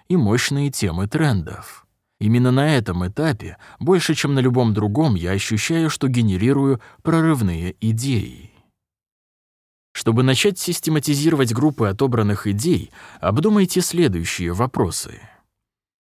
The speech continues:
Что меня больше всего интересует в этой группе идей? Какие последствия этих историй я мог упустить раньше?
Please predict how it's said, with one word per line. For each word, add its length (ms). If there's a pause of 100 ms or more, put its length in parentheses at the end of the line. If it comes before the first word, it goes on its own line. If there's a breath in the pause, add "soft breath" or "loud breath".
(220)
Что 220
меня 260
больше 360
всего 360
интересует 720
в 140
этой 240
группе 540
идей? 580 (640)
Какие 360
последствия 800
этих 300
историй 440
я 220
мог 240
упустить 540
раньше? 580